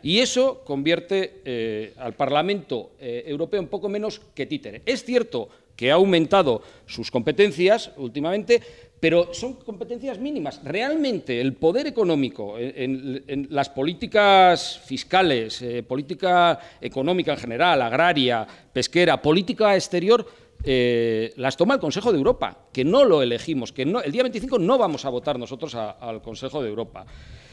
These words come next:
Es por lo que E H Bildu decide concurrir a estas elecciones. Eh, concurrimos, eh, con otros, eh, movimientos sociales, con otros movimientos políticos, eh, de izquierda y co-, eh, conformamos una, una coalición, Los Pueblos Deciden.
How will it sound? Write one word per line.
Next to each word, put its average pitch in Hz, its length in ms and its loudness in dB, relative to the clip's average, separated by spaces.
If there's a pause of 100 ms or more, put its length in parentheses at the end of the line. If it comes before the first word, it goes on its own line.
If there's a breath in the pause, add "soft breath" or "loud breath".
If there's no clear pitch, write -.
(260 loud breath)
Es 214 140 2
por 247 180 6
lo 214 100 8
que 165 300 6
E 208 60 6
H 220 200 4
Bildu 208 300 0
decide 185 480 -2
concurrir 151 540 -2
a 143 40 2
estas 139 280 -6
elecciones. 147 680 -8 (580)
Eh, 120 960 -8
concurrimos, 165 760 -4
eh, 131 380 -4
con 139 240 2
otros, 139 500 -2 (520)
eh, 120 260 -4
movimientos 139 640 2
sociales, 156 420 0
con 127 120 -4
otros 170 180 -2
movimientos 156 400 0
políticos, 151 560 -4 (340 loud breath)
eh, 131 380 0
de 127 80 -2
izquierda 131 540 2
y 117 100 -4
co-, 127 240 -10
eh, 135 80 -14
conformamos 143 540 0
una, 151 340 0
una 135 220 -6
coalición, 156 480 -2
Los 131 100 -4
Pueblos 160 300 0
Deciden. 110 420 -6